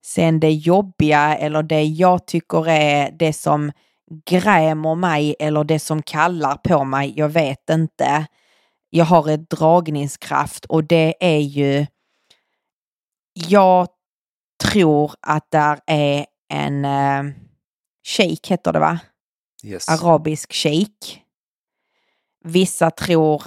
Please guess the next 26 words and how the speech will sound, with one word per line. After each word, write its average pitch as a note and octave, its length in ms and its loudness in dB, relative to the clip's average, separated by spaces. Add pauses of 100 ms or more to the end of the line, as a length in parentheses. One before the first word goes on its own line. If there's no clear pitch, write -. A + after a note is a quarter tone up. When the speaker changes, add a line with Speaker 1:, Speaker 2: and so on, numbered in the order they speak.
Speaker 1:
att D3+ 280 -4
det D3+ 300 -2
är D3+ 760 0
Jesus D#3+ 1000 -4
som D3 220 -4
har D3 80 0
visat D#3+ 440 -2
sitt D3+ 200 -6
ansikte D#3 640 -6
i C#3 260 -6
en C#3+ 140 -4
cap D3+ 380 0 (1500)
som D3+ 240 -2
fångar D#3 420 -2
denna D3+ 240 -4
personen C#3 580 -4
när D3 80 -4
han D3 180 -4
bryter C#3+ 320 -6
sig D3 220 -2
loss. C#3+ 520 -2 (100)
Jag D#3+ 460 2
tror D3+ 460 -2
att D3 200 -2
det C#3+ 300 -2
är, C#3+ 440 0